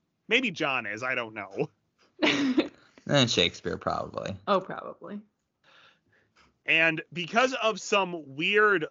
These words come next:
Speaker 1: legal issues created by the Scum engine, do you know who published the first handful of Humongous Entertainment games?
Speaker 3: Activision?
Speaker 1: No.
Speaker 3: E A?
Speaker 1: Yep.
Speaker 3: <laughs>
Speaker 2: What's that?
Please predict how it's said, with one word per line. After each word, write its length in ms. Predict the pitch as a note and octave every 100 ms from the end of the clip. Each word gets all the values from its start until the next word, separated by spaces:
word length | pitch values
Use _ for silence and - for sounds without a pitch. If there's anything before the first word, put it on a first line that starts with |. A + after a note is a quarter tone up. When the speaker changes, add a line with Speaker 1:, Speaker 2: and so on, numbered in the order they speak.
| B2+
Speaker 1:
legal 560 | C3 E3+ G#3+ A#3+ F3 B2+
issues 640 | B2+ - C3 A#2+ A#2+ C3+ C#3+
created 340 | - E3 E3+ E3
by 140 | D#3
the 80 | B2+
Scum 280 | - G3 F#3
engine, 380 | C#3+ C3+ C3 B2
do 100 | C3+
you 160 | E3
know 120 | A3 G#3+
who 120 | G3
published 480 | F3+ G#3+ D#3 C3+ -
the 80 | C3
first 180 | D#3 D3
handful 320 | D#3+ D3 D#3
of 80 | C#3+
Humongous 320 | D3 D3 C#3+
Entertainment 500 | C#3+ C#3 D#3 D3+ A#2
games? 480 | G#2+ G2 G2 A2 - _ _ _ _ _ _ _ _ _ _ _ _ _ -
Speaker 3:
Activision? 880 | F#2 F#2+ A#2 A2+ A2+ A#2+ A#2 A#2 A2+ - _ _ _ -
Speaker 1:
No. 440 | C3 A2+ G2 G#2+ - _ _ _ _ _ -
Speaker 3:
E 240 | F#2+ F#2 F#2
A? 440 | F#2+ G2+ G#2 A2+ - _ _
Speaker 1:
Yep. 420 | A#2 B2 C#3 C3+ - - _ _ _ _ -
Speaker 3:
<laughs> 580 | - B2 - - - -
Speaker 2:
What's 240 | G3 -
that? 240 | G2 F#3